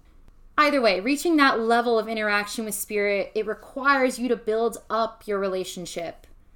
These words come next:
You will begin seeing synchronicities and signs that things are happening pretty quickly into beginning to start a relationship with your spiritual team.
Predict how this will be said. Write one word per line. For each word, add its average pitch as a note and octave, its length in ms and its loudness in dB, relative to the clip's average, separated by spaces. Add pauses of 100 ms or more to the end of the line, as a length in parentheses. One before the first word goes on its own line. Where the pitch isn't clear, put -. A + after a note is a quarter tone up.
(320)
You C4+ 320 2
will C#4+ 420 6
begin A3+ 340 -2
seeing A3+ 560 -6
synchronicities A3+ 880 -4
and G3+ 140 -6
signs G#3 440 -2
that - 160 -10
things B3 220 0
are B3+ 80 0
happening B3 540 0
pretty C#4 360 0
quickly B3+ 440 -2
into A#3 180 -4
beginning G#3+ 440 -6
to G#3+ 100 -10
start G3 360 2
a G3 40 -2
relationship F#3 600 -6
with D#3+ 100 -14
your F3+ 80 -10
spiritual E3+ 420 -10
team. - 340 -16